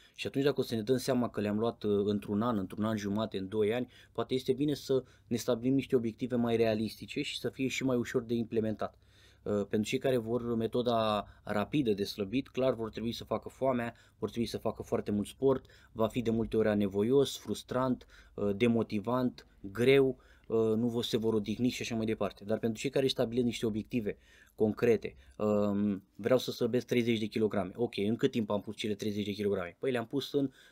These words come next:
doi ani și jumătate. Bun, hai să le slăbesc în jumătatea, uh, distanței în care le-am pus. Deci să zicem un an și jumătate. În acest un an și jumătate în care, uh, începem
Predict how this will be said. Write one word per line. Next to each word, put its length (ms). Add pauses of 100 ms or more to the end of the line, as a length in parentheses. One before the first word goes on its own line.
doi 220
ani 100
și 100
jumătate. 560
Bun, 160 (220)
hai 160
să 120
le 60
slăbesc 500
în 160
jumătatea, 800 (340)
uh, 340
distanței 520
în 60
care 220
le-am 160
pus. 160
Deci 120
să 140
zicem 320
un 120
an 120
și 160
jumătate. 500 (280)
În 100
acest 360
un 160
an 100
și 140
jumătate 640 (260)
în 120
care, 380 (140)
uh, 440
începem 580